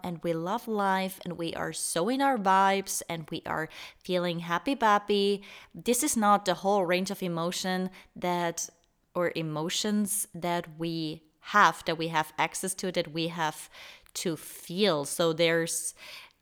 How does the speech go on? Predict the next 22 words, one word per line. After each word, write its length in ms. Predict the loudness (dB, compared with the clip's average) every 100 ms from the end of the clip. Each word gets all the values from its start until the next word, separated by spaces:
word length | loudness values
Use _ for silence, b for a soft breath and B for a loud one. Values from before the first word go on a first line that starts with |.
| 0
I 100 | 2
don't 220 | 4 0
like 280 | 4 4 4
to 100 | 0
label 480 | 0 2 2 2 2
them 180 | 2 0
into 320 | -4 -4 -6
positive 460 | -2 -2 0 -4 -4
emotions 580 | -4 -4 -4 -4 -4 -4
or 200 | -4 -4
negative 380 | -4 -4 -2 0
emotions. 680 | 2 2 0 0 2 2 0
For 240 | 0 0
me, 400 | 2 2 2 2
it's 240 | -2 -4 0
rather 480 | 2 4 4 4 2 B B B B _
emotions 680 | 0 2 2 0 -2 -2 -2
with 380 | 4 4 4 0
a 60 | -8
high 280 | 0 2 2
frequency, 1200 | 2 0 0 -2 -2 0 0 2 2 2 0 -2
and 400 | 0 0 0